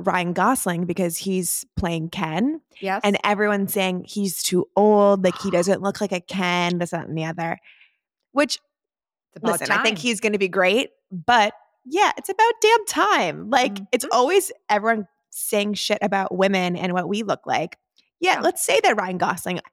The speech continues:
Speaker 1: has some wrinkles
Speaker 2: Yeah.
Speaker 1: and he is aging.
Speaker 2: There you go. I, I, I don't know what to say about that. I was gonna say something about this aging thing, but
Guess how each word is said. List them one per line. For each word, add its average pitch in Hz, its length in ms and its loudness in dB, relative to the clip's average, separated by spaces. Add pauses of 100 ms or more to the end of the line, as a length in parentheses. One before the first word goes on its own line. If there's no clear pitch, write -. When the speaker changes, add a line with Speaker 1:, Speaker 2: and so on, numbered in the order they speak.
(300)
Speaker 1:
has 214 280 0
some 185 220 -8
wrinkles - 640 -6 (240)
Speaker 2:
Yeah. - 140 -4
Speaker 1:
and 190 300 0
he 202 280 -2
is 180 180 -4
aging. - 500 -8 (840)
Speaker 2:
There 170 140 -16
you 202 100 -10
go. 233 260 -4 (500)
I, 247 360 0
I, 233 60 0
I 233 40 2
don't 233 120 -4
know 226 100 -2
what 226 160 -4
to 202 80 -14
say 214 200 -8
about 170 300 -4
that. 147 140 -8
I 160 100 -6
was 185 160 -12
gonna 185 220 -12
say 180 180 -12
something 185 400 -12
about 147 260 -10
this 147 240 -16
aging 170 440 -12
thing, 156 240 -12
but 143 180 -10